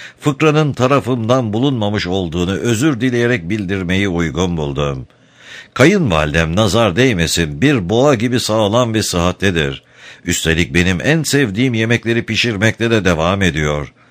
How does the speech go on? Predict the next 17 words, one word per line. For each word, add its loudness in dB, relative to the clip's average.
Bununla 4
ilgili 2
olarak 2
Sayın 2
Yazı 2
İşleri 0
Müdürü, 0
izin 4
verirseniz 2
birkaç 0
gün -4
önce 0
evimizde 0
geçen 0
bir 2
olayı 2
nakledeyim. 0